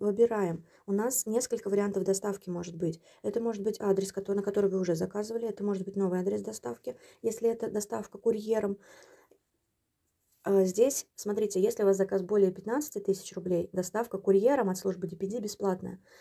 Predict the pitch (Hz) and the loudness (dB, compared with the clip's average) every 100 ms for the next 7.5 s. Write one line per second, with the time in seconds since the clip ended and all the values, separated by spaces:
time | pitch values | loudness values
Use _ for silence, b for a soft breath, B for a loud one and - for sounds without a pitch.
0 | B - 202 220 208 208 208 190 247 202 | B 0 0 2 -2 0 -2 0 0 -2
1 | 220 202 - 196 196 190 190 190 190 170 | -4 -6 -6 -2 -2 -2 -4 2 4 4
2 | 165 180 202 196 - 196 220 269 202 190 | 0 -4 -4 -6 -4 -2 -2 -2 -4 -6
3 | b b b 190 214 269 202 - 214 262 | b b b 0 0 0 -6 -6 -2 -2
4 | 247 196 196 208 233 240 _ _ _ _ | -2 -6 -4 -2 -4 -8 _ _ _ _
5 | _ _ _ _ _ b b b b - | _ _ _ _ _ b b b b -8
6 | 190 180 190 - 220 233 202 190 202 202 | -4 -4 -6 -4 -2 0 2 2 2 2
7 | 196 - 185 160 | 0 2 2 2